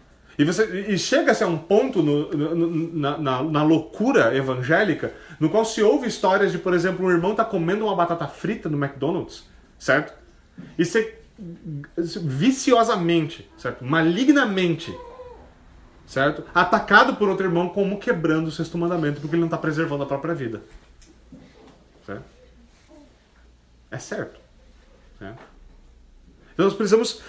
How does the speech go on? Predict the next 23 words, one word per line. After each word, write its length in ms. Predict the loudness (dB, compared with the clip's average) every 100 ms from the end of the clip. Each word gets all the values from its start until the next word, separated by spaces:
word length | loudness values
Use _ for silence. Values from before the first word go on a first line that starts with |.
| -8
ser 180 | 4 4
muito 200 | 6 2
cuidadosos 440 | 2 2 2 0
aqui, 320 | -6 -6 -12 -16 _ -20 -14
certo? 340 | -4 -4 -4 -12 -16 -20 -20 _ _ _ _ _ _ _ _ _ _ -8
Há 140 | 2 4
também 420 | 4 2 2 2
o 60 | 2
trabalho 320 | 2 2 2
daqueles 280 | 2 2 0
que 40 |
são 140 | -2 0
temerários. 640 | 0 2 4 4 4 2
É 80 | 0
certo 460 | 0 2 4 4 0
eu 80 |
pegar 280 | 0 0 2
um 120 | 0
trabalho 580 | -2 0 2 4 4 2
que 100 | 0
é 20 |
arriscado? 1000 | -2 0 -2 -2 -4 -10 -2 0 0 -4 -16 -20 _ _ _ _ _ _ _ _ -20 _ _ _ _ _
Certo? 400 | -10 -6 -6 -6